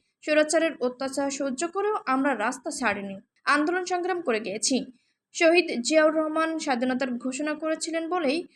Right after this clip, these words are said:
আজকে আমরা স্বাধীন বাংলাদেশ পেয়েছি।" একটা মহল জনগণের দৃষ্টি অন্যদিকে ফেরাতে বিএনপির বিরুদ্ধে ষড়যন্ত্রে লিপ্ত হয়েছে, কিন্তু এসব ষড়যন্ত্র করে গণতন্ত্রের আন্দোলন থামানো যাবে না।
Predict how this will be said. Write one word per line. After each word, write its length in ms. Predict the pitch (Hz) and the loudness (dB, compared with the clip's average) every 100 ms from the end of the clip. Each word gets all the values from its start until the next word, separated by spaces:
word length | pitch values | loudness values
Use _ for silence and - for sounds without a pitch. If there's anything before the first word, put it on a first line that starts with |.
| _ | _
আজকে 580 | - 262 269 - 339 320 - | 2 2 2 0 2 2 2
আমরা 340 | 247 247 285 | 2 4 0
স্বাধীন 500 | 277 269 254 330 339 | 0 0 0 0 -2
বাংলাদেশ 480 | 330 320 320 349 - | -2 -2 -4 -6 -8
পেয়েছি।" 480 | - - 269 - - _ - | -8 -4 -4 -6 -14 _ -4
একটা 280 | 247 - 453 | -2 -2 -4
মহল 500 | 311 294 330 392 330 | 0 0 0 -2 0
জনগণের 520 | 311 302 302 311 247 | 0 0 0 -2 -2
দৃষ্টি 520 | 247 277 - 330 320 - | -4 -6 -4 -2 -2 -2
অন্যদিকে 500 | 262 294 302 302 320 | -2 -2 -2 -6 -8
ফেরাতে 500 | 339 349 339 285 339 _ - - | -4 -4 -2 -4 -4 _ -20 0
বিএনপির 400 | 302 320 330 294 | 4 4 2 -2
বিরুদ্ধে 420 | 285 302 339 349 | 0 0 2 2
ষড়যন্ত্রে 600 | 339 269 262 254 254 269 | 2 -2 0 -2 0 -2
লিপ্ত 300 | 254 262 359 | -2 -4 -6
হয়েছে, 400 | 330 - - - - - _ - | -4 0 0 -2 -8 -20 _ -6
কিন্তু 420 | 403 330 359 - | -4 -2 -4 -4
এসব 440 | - 254 285 247 254 | -2 0 0 -2 -2
ষড়যন্ত্র 580 | 269 269 339 330 349 339 - | -2 -2 -4 -6 -6 -10 -6
করে 300 | 330 381 370 | -2 -2 -2
গণতন্ত্রের 720 | 269 254 254 254 240 247 247 - - | -4 -2 -4 -4 -2 0 0 -2 -4
আন্দোলন 440 | 240 247 294 466 - | -2 0 -2 -6 -6
থামানো 260 | 320 196 190 | -4 -4 -4
যাবে 240 | 208 190 | -4 -4
না। 180 | 104 | -8